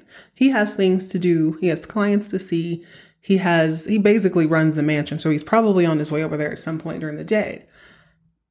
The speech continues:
She's looking around and she looks at this photo of him and Gianni. Now, Gianni is very blonde and she makes a comment about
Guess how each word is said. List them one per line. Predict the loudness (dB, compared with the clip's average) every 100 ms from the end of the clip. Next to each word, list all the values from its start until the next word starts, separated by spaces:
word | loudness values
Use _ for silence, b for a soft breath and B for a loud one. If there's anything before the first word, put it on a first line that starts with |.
| _
She's | -6 0 2
looking | 2 4 4
around | 4 4 4
and | 2
she | 2
looks | 0 2
at | 2
this | 2 2
photo | 2 2 2
of | 0 0
him | 2 2
and | 2
Gianni. | 2 0 -2 -4
Now, | -2 0
Gianni | 0 2 2 2
is | 0 0
very | 2 2
blonde | 2 2 2 0 0
and | -2 -2
she | 0
makes | 0 0 -6
a |
comment | -6 0 2 2
about | 0 0 -2 -2